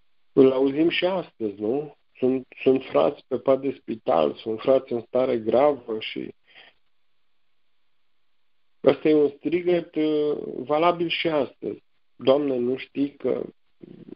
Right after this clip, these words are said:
e pandemia asta? Nu, nu știi?" Și nu știe Domnul? Credeți că se întâmplă ceva în lumea asta fără știrea Lui? Asta e întreba-, asta întrebam pe cineva de curând. A îngăduit Dumnezeu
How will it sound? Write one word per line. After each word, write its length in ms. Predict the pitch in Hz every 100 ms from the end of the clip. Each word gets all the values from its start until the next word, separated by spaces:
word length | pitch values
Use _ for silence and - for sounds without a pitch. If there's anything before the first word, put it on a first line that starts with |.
| - - -
e 180 | 120
pandemia 680 | 131 127 120 110 113 127 127
asta? 380 | 139 - - 117 -
Nu, 220 | 120 123
nu 240 | - 131
știi?" 380 | 143 - 120 147
Și 160 | 143 131
nu 160 | 127
știe 320 | 147 - 147 151
Domnul? 400 | 131 175 175 - _ _ _ _ _ _ _ _ _ _ _ _ _ _
Credeți 460 | - 135 139 147 -
că 180 | 131 117
se 60 | 123
întâmplă 640 | 113 113 139 147 147 147
ceva 460 | 143 123 113 123 127
în 80 | 123
lumea 340 | 123 123 123
asta 200 | 120 113
fără 280 | - 117 113
știrea 520 | - - 123 123 120
Lui? 440 | 107 104 131 170 - _ _ _ _ -
Asta 280 | 147 143
e 40 | 160
întreba-, 460 | 143 139 120 120
asta 240 | 135 135 143
întrebam 520 | 135 135 120 120 110
pe 140 | 107
cineva 420 | 110 - 127 110 107
de 200 | 110 107
curând. 440 | - 113 107 110 _ _ _ - - _ _ _ -
A 100 | 120
îngăduit 520 | 123 120 110 113 135
Dumnezeu 840 | 135 127 113 101 110 151 165 147